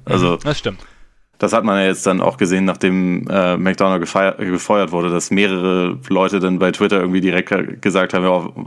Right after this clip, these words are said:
Speaker 1: war auch Zeit" <laughs> oder so. Ähm, also mehrere Spieler, so unter anderem Marcus Morris, Jared Dudley hatte das, glaub ich, kommentiert und
Speaker 2: Mhm.
Speaker 1: also letzte Saison hat Eric Bledsoe einen Trade gefordert, Isaiah Thomas wollte da unbedingt weg, Goran Dragic wollte da unbedingt weg.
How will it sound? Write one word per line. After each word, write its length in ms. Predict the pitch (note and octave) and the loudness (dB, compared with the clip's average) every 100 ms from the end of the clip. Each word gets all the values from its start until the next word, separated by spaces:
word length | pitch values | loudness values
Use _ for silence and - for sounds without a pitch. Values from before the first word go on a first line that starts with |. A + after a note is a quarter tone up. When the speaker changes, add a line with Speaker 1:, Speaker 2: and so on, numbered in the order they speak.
| - G#2 | -12 -2
Speaker 1:
war 180 | F#2 | 0
auch 140 | F#2 - | 0 -2
Zeit" 400 | - G2 G#2 - | 0 0 0 -2
<laughs> 0 | |
oder 320 | G#2 G#2+ F#2+ | 0 0 2
so. 400 | F2+ F#2+ F#2+ F#2+ - | 2 2 2 0 0
Ähm, 320 | F#2+ F#2 F2+ - - - - | 0 0 -4 -10 -20 -20 -2
also 160 | G2+ G2 | 0 2
mehrere 260 | G#2+ G2+ | 2 0
Spieler, 360 | - G#2+ G#2 F#2 | 0 0 0 0
so 120 | F2+ | -2
unter 240 | F#2+ G2 | 0 0
anderem 260 | F2+ F#2 F#2 | 0 0 0
Marcus 340 | F#2 F2+ F2 - | 0 -2 -4 -2
Morris, 480 | G2 G2+ F#2+ - - - - - _ _ | 0 2 0 -6 -16 -20 -20 -20 _ _
Jared 340 | - F#2+ F#2 G2+ | 0 0 0 0
Dudley 380 | G#2 G#2+ G#2 | 0 2 0
hatte 240 | G2 G2+ G2+ | 0 0 0
das, 160 | G2+ | 0
glaub 220 | - G2 F#2 | 2 0 0
ich, 80 | |
kommentiert 520 | - G2 F#2 - G#2 F#2 | 0 0 0 0 0 2
und 260 | F2+ - | 0 0
Speaker 2:
Mhm. 60 | - | -2
Speaker 1:
also 300 | F#2 F#2 E2+ - - | 0 0 -2 -8 0
letzte 300 | A2 G#2 G2+ | 0 0 -2
Saison 240 | G2 G2 | 0 0
hat 120 | F#2+ | 0
Eric 240 | F#2 F#2 F#2 | 0 0 0
Bledsoe 320 | A#2 A#2 A2 | -2 0 0
einen 80 | G#2 | 0
Trade 240 | A2 G#2 | 2 0
gefordert, 580 | G#2 G#2 F#2+ F#2+ F#2+ F#2 | 0 -2 0 2 0 -2
Isaiah 380 | - F2 F2+ F2 | -2 0 0 0
Thomas 300 | A2+ A2 F#2 | 0 0 2
wollte 200 | G2+ F#2 | 0 2
da 80 | F#2 | 0
unbedingt 400 | F#2 F#2 F#2 G2+ | 2 0 0 0
weg, 320 | F#2 F#2 - | -2 -2 -10
Goran 300 | F2+ E2 E2+ | -6 -2 -2
Dragic 320 | F2+ G#2 F2+ | 0 0 0
wollte 200 | G2 F#2+ | 0 0
da 80 | F#2 | 0
unbedingt 400 | F2+ F#2 F#2 F2 | 0 0 0 0
weg. 280 | G2 F2+ - | 0 -2 -6